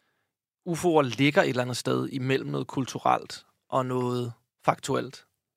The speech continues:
Øhm, fordi det ikke er bekræftet. Fordi det ikke er anerkendt som noget, der findes. Kan man sige, for eksempel af, af videnskabsfolk eller af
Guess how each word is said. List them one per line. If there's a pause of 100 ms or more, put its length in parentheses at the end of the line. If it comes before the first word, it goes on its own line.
Øhm,
fordi
det
ikke
er
bekræftet.
Fordi
det
ikke
er
anerkendt
som
noget,
der
findes. (680)
Kan
man
sige,
for
eksempel
af,
af
videnskabsfolk
eller
af